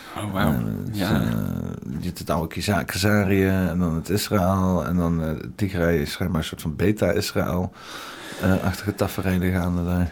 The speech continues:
Speaker 1: Daar hebben we het nog, eh, in de Discord eventjes over gehad, ja. Over dat
Speaker 2: Ja.
Speaker 1: beta-Israël, ja. En over Ethiopië. En hoe dat daar een beetje is gegaan. En met Jemen. Dat het eigenlijk daar altijd al een puinhoop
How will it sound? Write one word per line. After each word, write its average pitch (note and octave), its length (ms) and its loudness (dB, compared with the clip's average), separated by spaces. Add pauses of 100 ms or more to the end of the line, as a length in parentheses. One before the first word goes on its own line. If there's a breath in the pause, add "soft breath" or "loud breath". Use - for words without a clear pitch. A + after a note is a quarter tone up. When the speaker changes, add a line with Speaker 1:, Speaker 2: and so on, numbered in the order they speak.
(180)
Speaker 1:
Daar C3+ 80 -8
hebben C#3+ 100 2
we C3 120 2
het - 80 -4
nog, A#2 280 -2
eh, B2 80 -2
in A#2+ 100 0
de A#2 120 0
Discord G2+ 480 -2
eventjes F#2+ 500 0
over F2+ 240 0
gehad, - 260 -6
ja. E2+ 240 -6
Over - 160 -12
dat F2 100 -4
Speaker 2:
Ja. F2 80 -2
Speaker 1:
beta-Israël, F2 1000 -2
ja. E2 200 -4 (140)
En F#2 200 -6
over G2 240 -4
Ethiopië. F2 760 -6 (1400 loud breath)
En - 100 -12
hoe F#2+ 100 -4
dat F#2 140 -8
daar F2+ 120 -2
een E2 80 0
beetje F2 300 -2
is - 100 -4
gegaan. F#2 480 -2 (800 soft breath)
En G2 120 -6
met E2+ 180 -4
Jemen. F2 380 2 (960 soft breath)
Dat - 140 -8
het - 100 -8
eigenlijk F#2 400 -6
daar - 200 -6
altijd F2 480 -6
al - 120 -6
een F2+ 160 -2
puinhoop E2+ 380 -4